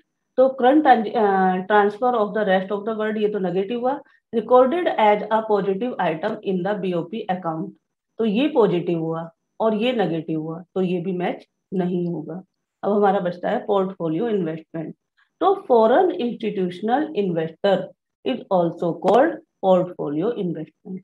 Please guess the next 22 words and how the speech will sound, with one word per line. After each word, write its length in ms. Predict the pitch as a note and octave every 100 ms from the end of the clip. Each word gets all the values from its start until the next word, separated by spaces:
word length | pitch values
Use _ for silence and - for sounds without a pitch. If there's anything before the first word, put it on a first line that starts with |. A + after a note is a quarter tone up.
| -
तो 80 | F3+
ये 200 | F3+ F#3
वाला 240 | F3+ D#3+
आंसर 320 | F3+ E3 - F#3
हमारा 260 | E3+ G#3 F4+
सही 500 | - _ - G#3 F#3+
होगा। 280 | D#3+ - - _ _ _ -
पोर्टफोलियो 440 | G#3+ G#3+ A#3 A#3+
इन्वेस्टमेंट 600 | A#3+ A#3 A3+ - A#3 A#3
को 140 | A#3+ A#3
क्या 200 | A3+ G#3
बोलते 280 | G3+ G#3 A3+
हैं? 200 | D#4+ D#4
फॉरेन, 640 | G#3 G#3 C#4 C#4 G#3 G3
अ, 320 | G3 F3+ F3
इंस्टीट्यूशनल 720 | F3 F#3 G#3 F#3+ F#3 C4+ G#4 -
इन्वेस्टर 540 | G3+ F3 D#3+ - D#3 -
is 100 | G#3
also 280 | F#3+ F3+ E3+
called 300 | F3 A3+ G4+ - - _ _ -
portfolio 640 | F#3 F3+ - D#3+ D#3 B3 E3+
investment, 640 | F#3+ F3 D#3+ D#3 D3 -